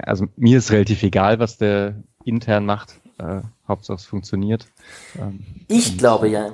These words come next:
Speaker 2: sorry.
Speaker 1: <laughs> Nee, ich war eigentlich auch fertig, ja.
Speaker 2: Ich glaube
Speaker 1: Wollte
Speaker 2: ja
Speaker 1: nur mal
Speaker 2: immer,
Speaker 1: versöhnlich zu, ja.
Speaker 2: zu Bernd Christian sein, dass das ein,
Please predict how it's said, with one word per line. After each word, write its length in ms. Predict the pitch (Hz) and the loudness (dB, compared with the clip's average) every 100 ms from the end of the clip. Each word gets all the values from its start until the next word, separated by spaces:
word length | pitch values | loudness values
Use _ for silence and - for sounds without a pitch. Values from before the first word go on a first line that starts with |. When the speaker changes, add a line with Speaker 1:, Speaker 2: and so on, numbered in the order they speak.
| - | -10
Speaker 2:
sorry. 320 | - - - - | -2 2 2 2
Speaker 1:
<laughs> 40 | - - - _ - - _ _ 110 | 0 -2 -6 _ -20 -20 _ _ -4
Nee, 240 | 131 117 - | -2 -2 -6
ich 160 | 110 - | -14 -12
war 80 | |
eigentlich 380 | - 104 113 110 | -6 -6 -6 -8
auch 80 | 110 | -10
fertig, 380 | - 107 - 104 | -8 -10 -10 -16
ja. 180 | 110 - _ | -14 -14 _
Speaker 2:
Ich 240 | - 208 - | -8 -8 -2
glaube 280 | 143 127 120 | 2 2 2
Speaker 1:
Wollte 120 | 120 | 2
Speaker 2:
ja 40 | |
Speaker 1:
nur 80 | 139 | 2
mal 60 | 127 | 0
Speaker 2:
immer, 60 | 180 | -2
Speaker 1:
versöhnlich 500 | 104 113 120 110 - | -4 -6 -6 -10 -14
zu, 300 | 101 95 107 - | -18 -18 -20 -20
ja. 80 | 95 _ _ | -20 _ _
Speaker 2:
zu 160 | - 127 | -6 2
Bernd 220 | 127 123 | 2 2
Christian 400 | 151 151 - 107 | -2 -2 -2 -4
sein, 200 | 117 143 | -4 -6
dass 240 | - 123 - | 0 0 2
das 300 | 123 - - | -2 -4 -4
ein, 420 | 120 120 120 | -4 -2 -4